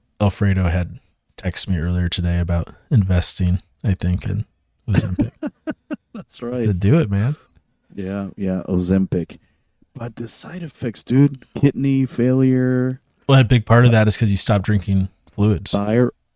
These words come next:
Speaker 2: thyroid cancer.
Speaker 1: Oh, that's not good.
Speaker 2: Uh, yeah,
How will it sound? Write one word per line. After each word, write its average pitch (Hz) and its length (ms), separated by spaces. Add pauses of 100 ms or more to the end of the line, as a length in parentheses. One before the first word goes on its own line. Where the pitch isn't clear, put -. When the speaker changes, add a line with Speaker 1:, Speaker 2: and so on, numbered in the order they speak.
Speaker 2:
thyroid 123 680
cancer. 123 1080
Speaker 1:
Oh, 113 40
that's 95 260
not 65 100
good. 104 120
Speaker 2:
Uh, 101 540 (100)
yeah, 76 320